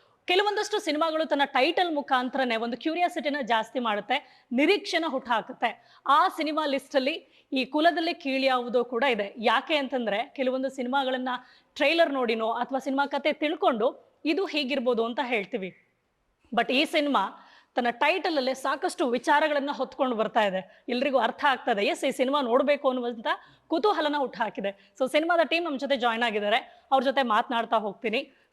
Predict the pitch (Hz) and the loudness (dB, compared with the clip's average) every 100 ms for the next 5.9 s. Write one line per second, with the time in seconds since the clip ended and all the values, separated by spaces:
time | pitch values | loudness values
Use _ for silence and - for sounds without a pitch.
0 | - 202 208 226 285 269 311 254 233 226 | -4 -4 -2 0 0 2 0 0 0 0
1 | 190 208 254 311 339 269 262 277 226 214 | 0 0 2 2 2 2 0 2 0 0
2 | - 262 339 330 262 262 269 254 254 277 | 0 2 2 -2 -2 -2 0 -2 -4 -2
3 | 240 254 262 254 220 208 214 240 220 226 | 0 0 -2 -4 -6 -6 -4 -4 -6 -6
4 | 202 269 - - - 277 - 262 349 311 | -2 -4 -4 -16 -4 -2 2 2 2 0
5 | 254 240 240 233 285 254 185 202 | 0 2 0 0 -4 -6 -4 0